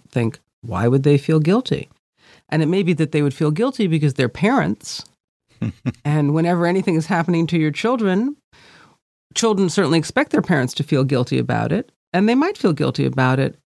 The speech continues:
And it's also the thing with the brother, this giving him this information possibly against his wishes,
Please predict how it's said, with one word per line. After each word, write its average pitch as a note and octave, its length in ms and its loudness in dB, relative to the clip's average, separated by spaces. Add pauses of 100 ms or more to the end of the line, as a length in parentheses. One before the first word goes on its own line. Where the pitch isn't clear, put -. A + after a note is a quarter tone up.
And F3 100 2
it's F#3+ 160 0
also G3+ 300 2
the F3+ 140 0
thing F#3+ 260 0
with F#3 140 0
the G3+ 100 -2
brother, G#3 480 0 (640)
this F3 180 2 (320)
giving A#3 360 2
him G#3+ 180 4
this G3 180 0
information F3 460 0
possibly F3 760 0
against E3 360 0
his E3+ 180 0
wishes, - 480 -2